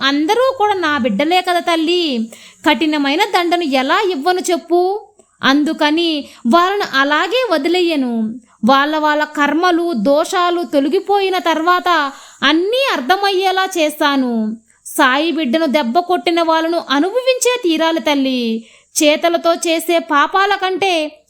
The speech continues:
మాటలతో దూషించే పాపాలే ఎక్కువ పాపం చేకూరుతుందమ్మా. ఎక్కువ పాపం అనేది చేకూరుతుంది. ఎవరైతే ఎక్కువ మాటలు దూషణ చేస్తారో, పాప కర్మల గురించి ఎవరికి తెలియదో,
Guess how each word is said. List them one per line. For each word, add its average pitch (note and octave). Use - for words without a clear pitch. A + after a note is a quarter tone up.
మాటలతో G#4
దూషించే F4+
పాపాలే D#4
ఎక్కువ B3+
పాపం C4+
చేకూరుతుందమ్మా. D4+
ఎక్కువ B3+
పాపం D4+
అనేది F#4+
చేకూరుతుంది. C#4
ఎవరైతే D4
ఎక్కువ F4+
మాటలు E4+
దూషణ D4+
చేస్తారో, D4+
పాప D#4+
కర్మల F4
గురించి A4
ఎవరికి E4
తెలియదో, D#4